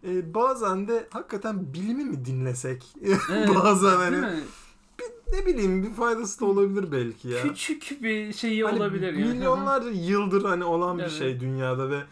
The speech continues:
Speaker 1: insanların iyi olması için
Speaker 2: Hı hı.
Speaker 1: çalışan bir, e, kavramı reddetmek
Speaker 2: Evet.
Speaker 1: ne kadar
Speaker 2: <laughs> İşte aynen öyle ve şey diyor ya insanlar, hani konuşuyorlar böyle kendi aralarında. "Ya biz genciz, gençlerde ölüm oranı azmış."
Speaker 1: Ha, tabii.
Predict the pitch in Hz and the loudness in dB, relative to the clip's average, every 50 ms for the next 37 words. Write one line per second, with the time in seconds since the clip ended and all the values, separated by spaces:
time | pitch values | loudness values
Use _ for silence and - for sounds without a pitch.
0 | - - _ _ _ _ - - 147 147 135 - - 151 143 143 143 147 147 147 | -18 -20 _ _ _ _ -14 -12 -10 -8 -8 -6 -6 -6 -6 -4 -4 -4 -4 -4
1 | 147 139 139 139 139 139 151 143 131 123 123 127 131 127 - - 127 - 135 123 | -4 -6 -6 -6 -6 -6 -4 -2 -2 -2 -2 -2 -4 -6 -6 -10 -12 -12 -10 -8
2 | - 151 131 127 127 - - 135 131 131 131 131 123 123 127 - _ - - 120 | -6 -6 -4 -4 -4 -4 -4 -6 -4 -4 -4 -6 -6 -8 -10 -14 _ -10 -8 -6
3 | 117 120 123 127 117 - - - - 143 139 135 139 143 143 143 143 139 135 135 | -4 -4 -4 -6 -6 -8 -6 -2 0 2 2 2 0 -2 -2 -2 -2 -4 -4 -4
4 | 135 131 139 135 135 147 143 139 143 - - - - - - - _ _ _ - | -4 -4 -6 -6 -6 -8 -8 -8 -8 -10 -14 -20 -20 -20 -20 -20 _ _ _ -6
5 | 151 156 143 - - - - - 175 165 123 127 - - - - - - 508 508 | -4 -2 -2 0 4 4 4 4 4 2 0 -4 -6 -10 -10 -10 -2 2 2 2
6 | 170 - 139 170 185 202 220 214 208 214 202 214 208 202 196 196 240 269 - - | 4 2 2 2 2 2 2 2 2 0 0 0 0 0 0 0 0 0 -2 -2
7 | - - 180 214 220 190 220 214 233 247 214 151 143 143 139 - 151 135 131 127 | -2 0 0 0 0 0 0 0 2 0 0 0 -2 -2 -4 -4 -4 -2 -2 -2
8 | 127 120 117 131 127 127 127 127 - _ - - 180 180 165 - 202 180 165 147 | -2 -2 -4 -4 -4 -4 -6 -6 -10 _ -10 -8 -8 -6 -6 -4 -2 0 2 2
9 | 135 127 123 113 113 113 - 135 123 123 127 123 120 117 113 117 113 117 131 151 | 0 0 -2 -4 -4 -6 -6 -6 -4 -4 -4 -4 -4 -4 -6 -6 -6 -6 -4 -4
10 | 170 175 170 - _ _ _ - 165 156 151 175 185 160 151 185 196 190 185 170 | -4 -4 -4 -8 _ _ _ -2 -2 0 0 0 -4 -2 -2 0 0 0 0 -2
11 | 156 196 196 196 - 147 175 180 175 175 - 190 185 180 175 185 180 180 180 175 | -2 -4 -6 -6 -6 -4 -2 -2 -2 -2 -2 0 0 2 2 2 2 2 2 2
12 | 175 170 175 185 196 190 180 175 156 151 135 131 - - 156 - - - 139 127 | 0 2 2 2 2 2 2 0 0 -2 -6 -6 -8 -12 -14 -8 -6 -6 -6 -4
13 | 117 | -6